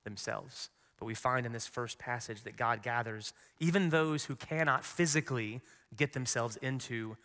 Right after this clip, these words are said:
the presence of Christ. Moving on in verse nine, this is a passage that most of you will be familiar with. "As Jesus went from there, he saw a man named Matthew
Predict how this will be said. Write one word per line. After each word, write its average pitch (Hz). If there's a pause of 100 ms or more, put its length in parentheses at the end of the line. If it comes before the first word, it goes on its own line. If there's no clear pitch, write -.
(140)
the 117
presence 110
of -
Christ. - (460)
Moving 165
on 160
in 135
verse 127
nine, 131 (460)
this 135
is 139
a 131
passage 131
that 135
most 151
of 131
you 135
will 127
be 127
familiar 131
with. 120 (560)
"As 156
Jesus 233
went 202
from 170
there, 160
he 156
saw 165
a -
man 147
named 135
Matthew 131